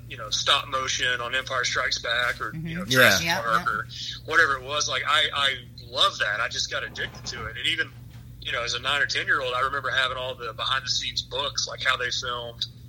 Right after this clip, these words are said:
Speaker 1: Uh, well, I was a little older, but I remember, like, having the, you know, Batman book, how they filmed Batman and Batman Returns and Jurassic Park. And I just kinda got addicted to how stuff was made.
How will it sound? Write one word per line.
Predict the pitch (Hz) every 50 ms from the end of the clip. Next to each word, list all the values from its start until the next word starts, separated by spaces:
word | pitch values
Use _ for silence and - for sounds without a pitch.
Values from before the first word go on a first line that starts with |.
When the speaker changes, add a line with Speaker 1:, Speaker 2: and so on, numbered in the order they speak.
| - - - - - - - -
Speaker 1:
Uh, | 127 120 120 117 113 110 113 127
well, | -
I | 147
was | 156 147
a | 139
little | 131 127 117
older, | 110 110 113 113 110
but | 113 117 117
I | 120
remember, | 123 127 123 120 120
like, | 117 110 113
having | - 143 131 123 120
the, | 117 113 113 110 107 - -
you | - 123
know, | 110
Batman | 120 - 143 139 139 135 131 131 131 131 123
book, | 123 127 127 127 127 123 120 120 120 113
how | - 131 135
they | 135 135
filmed | 127 - 139 123 127
Batman | 123 123 123 123 123 120 120 123 123 120 117
and | 120 -
Batman | 127 135 135 131 127 123
Returns | 120 120 117 131 127 127 127 123 123 123 123 - -
and | 120
Jurassic | 120 120 123 135 131 127 - - -
Park. | 127 123 120 120 120 120 117 -
And | - - - - - - - - - - - - - - -
I | 143
just | - - - -
kinda | 180 175 165
got | 160 160 135
addicted | 120 117 123 131 139 - - 143
to | - 117
how | 107 135 135 131 131 135 123 120 -
stuff | - - - - 139 135 - -
was | 123 113 113
made. | 117 113 127 165 175 156 139 -